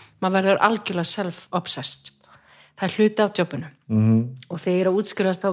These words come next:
Speaker 1: gleymi ég aldrei, ég heiti Edda Heyrúnu Backman, heitna, mikil fyrirmynd, náttúrulega bara stærsta stjarna og einhver merkilegasta listakona allra tíma. Og ég var eitthvað, "Já, ég er nú að spá í þetta og þetta og þetta og þetta."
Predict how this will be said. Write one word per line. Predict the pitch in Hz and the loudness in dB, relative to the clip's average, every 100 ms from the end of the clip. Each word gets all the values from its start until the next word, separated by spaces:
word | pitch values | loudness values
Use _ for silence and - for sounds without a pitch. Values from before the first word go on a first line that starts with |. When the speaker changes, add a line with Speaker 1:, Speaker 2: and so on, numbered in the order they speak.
| 175 | -2
Speaker 1:
gleymi | 202 202 | 0 2
ég | 196 | 2
aldrei, | 208 190 | 2 0
ég | 175 | -2
heiti | 185 | -2
Edda | - 202 190 | -2 -2 0
Heyrúnu | 190 190 175 | 0 0 0
Backman, | 220 - - 226 208 _ - - - | -2 0 2 2 2 _ -20 -20 -2
heitna, | 226 220 226 202 - _ - _ _ _ - | 0 2 0 -2 -6 _ -20 _ _ _ -2
mikil | 190 190 196 175 | 0 0 -2 -2
fyrirmynd, | 202 190 185 185 | 0 2 2 0
náttúrulega | 175 190 | -6 -4
bara | 185 | -2
stærsta | - 185 - 175 | 0 -2 -2 -6
stjarna | - 190 185 190 180 | -4 -6 -4 -4 -4
og | - | -4
einhver | 175 190 | -4 0
merkilegasta | 190 175 196 180 190 | 0 -2 -4 -4 -4
listakona | 185 185 190 190 | -4 -2 0 2
allra | 190 208 | 2 0
tíma. | - 208 208 - _ _ _ _ _ _ _ | -2 0 -2 -8 _ _ _ _ _ _ _
Og | 190 | 0
ég | 190 | 2
var | |
eitthvað, | 190 202 | 2 0
"Já, | 214 214 220 | 0 0 0
ég | |
er | 226 | 0
nú | 226 | -2
að | - | -2
spá | 233 | -4
í | |
þetta | 220 220 - | -4 -8 -6
og | 220 | -6
þetta | 226 214 | -6 -6
og | 208 | -8
þetta | 226 - | -8 -8
og | - | -6
þetta." | 226 - | -8 -6